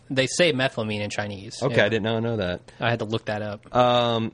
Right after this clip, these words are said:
Speaker 2: Skinny P and Badger want in on it, but you see Mike kinda looming in, and Jesse's like, "Yeah, maybe some other day."
Speaker 1: Uh-huh.
Speaker 2: Totally scares him off.
Speaker 1: Yeah, you think Jesse still wants to give these guys a shot, or did Mike just scare him
Speaker 2: I
Speaker 1: off,
Speaker 2: think
Speaker 1: or
Speaker 2: so.
Speaker 1: what?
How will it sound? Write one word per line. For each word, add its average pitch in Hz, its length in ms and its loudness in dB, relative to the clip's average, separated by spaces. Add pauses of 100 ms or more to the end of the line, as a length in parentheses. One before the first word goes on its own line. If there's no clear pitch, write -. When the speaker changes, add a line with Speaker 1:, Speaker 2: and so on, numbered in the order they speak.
Speaker 2:
Skinny 196 340 2
P 190 140 4
and 127 240 0
Badger 139 400 6
want 117 260 4
in 131 140 2
on 135 240 4
it, 131 340 2
but 110 200 2
you 107 80 2
see 127 160 2
Mike 113 320 4
kinda 117 220 0
looming 110 360 2
in, 110 260 2
and 98 120 0
Jesse's 104 340 0
like, 110 180 -2
"Yeah, 147 1000 4
maybe 131 340 0
some 101 240 0
other 82 180 0
day." 58 360 -4 (200)
Speaker 1:
Uh-huh. 110 300 0
Speaker 2:
Totally 113 260 4
scares 98 300 0
him 92 100 0
off. 87 400 -2 (360)
Speaker 1:
Yeah, 185 160 8
you 160 120 0
think 190 180 0
Jesse 180 540 2 (380)
still 170 280 4
wants 165 200 2
to - 60 -14
give 165 140 2
these 156 140 0
guys 151 200 4
a 135 40 -10
shot, 175 340 2
or 131 140 -2
did 127 400 -4
Mike 135 240 2
just - 160 -2
scare 143 220 2
him 135 100 8
Speaker 2:
I 196 60 12
Speaker 1:
off, 185 120 4
Speaker 2:
think 101 140 2
Speaker 1:
or 120 60 4
Speaker 2:
so. 87 100 4
Speaker 1:
what? 85 280 2